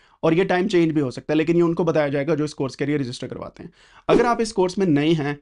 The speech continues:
और आप रजिस्टर नहीं करवाना चाहते तो पहले दस दिन के लेक्चर सुन लें, फ्री में है सब कुछ, और उसके बाद रजिस्टर करवा लीजिएगा। लिंक डिस्क्रिप्शन में again दिया हुआ है, आप वहाँ पे जाके देख सकते हैं। और अगर आपको लगता है कि साइंटिफिक राइटिंग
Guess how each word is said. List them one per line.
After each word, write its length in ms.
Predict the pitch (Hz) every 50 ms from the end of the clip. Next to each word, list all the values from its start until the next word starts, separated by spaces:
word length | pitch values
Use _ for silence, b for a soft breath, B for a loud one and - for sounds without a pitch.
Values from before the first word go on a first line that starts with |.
| _ _ _ 147
और 100 | 151 151
आप 160 | 156 143 151
रजिस्टर 340 | 156 139 147 - - 180 160
नहीं 180 | 156 160 240 220
करवाना 300 | - 156 135 131 131 127
चाहते 260 | - 143 131 160 160
तो 80 | 196
पहले 260 | 190 - 180 185 208 180
दस 200 | 180 175 175 -
दिन 120 | 185 185
के 80 | 196 185
लेक्चर 300 | 165 147 - - 160 139
सुन 200 | - 143 131 143
लें, 120 | 208 285 - _ _ _ _
फ्री 200 | - - 170 196 226
में 120 | 233 233
है 80 | 220 220
सब 180 | 220 208 190 -
कुछ, 200 | 233 240 - - -
और 120 | 185 180
उसके 200 | 180 175 - 190
बाद 240 | 165 151 151 147 139
रजिस्टर 300 | 139 123 131 - - 135
करवा 220 | - 123 120 -
लीजिएगा। 420 | - - - - 73 - - - - b b b b b b 156
लिंक 200 | 180 226 240 220
डिस्क्रिप्शन 460 | 180 185 - - 180 170 - 202 190
में 160 | 190 185 175
again 240 | 143 151 160 156 143
दिया 160 | 139 135 143
हुआ 120 | 151 175 226
है, 80 | 220 214 160
आप 80 | 151
वहाँ 180 | 139 156 156 135
पे 80 | 147 139
जाके 260 | 139 135 131 - 139
देख 180 | 117 120 117 -
सकते 280 | - - - _ -
हैं। 100 | - 165 -
और 80 | 208 240 - -
अगर 220 | 247 202 240 302
आपको 260 | 277 214 202 202 - 220
लगता 320 | 156 147 139 - 160 151
है 200 | 147 131 127 135 - _
कि 80 | 180 180
साइंटिफिक 480 | 175 185 170 170 180 180 233 240 226
राइटिंग 380 | 190 160 151 143 175 170 170